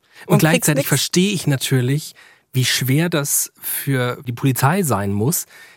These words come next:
Speaker 2: Mhm.
Speaker 1: sich dahinter zu klemmen, weil wir reden ja i-, immer noch über ein Abfallprodukt. Ja, es bringt dann irgendwie in dieser Verwertungslogik am Ende Geld, aber das ist ja w-,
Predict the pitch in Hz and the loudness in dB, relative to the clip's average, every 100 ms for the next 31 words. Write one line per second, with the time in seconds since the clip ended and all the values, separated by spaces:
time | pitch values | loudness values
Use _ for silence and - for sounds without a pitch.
0 | _ _ 170 151 - 143 139 - 151 165 | _ _ -8 -8 -8 -2 -2 0 0 2
1 | 185 208 - 151 - 107 110 156 - _ | 0 -2 -4 -8 -6 -4 -4 -6 -12 _
2 | 123 131 131 147 175 156 - - - - | -2 2 2 2 2 2 0 -8 -8 2
3 | 196 220 156 156 143 123 156 - 139 - | 4 4 2 0 -2 -2 -2 -2 -4 -4
4 | 98 87 - 123 180 180 - 143 214 190 | -8 -10 -2 0 0 -2 2 2 4 2
5 | 175 165 175 160 151 143 135 123 127 208 | 0 2 2 2 0 0 0 0 0 0
6 | 196 160 160 160 147 139 151 185 147 185 | -2 0 0 0 -2 -2 0 0 2 0
7 | 156 107 - - - _ - 135 135 135 | 0 -4 -12 -20 -20 _ -4 0 0 -2
8 | - - 143 - 160 160 127 | -6 -2 -2 -2 -2 0 -2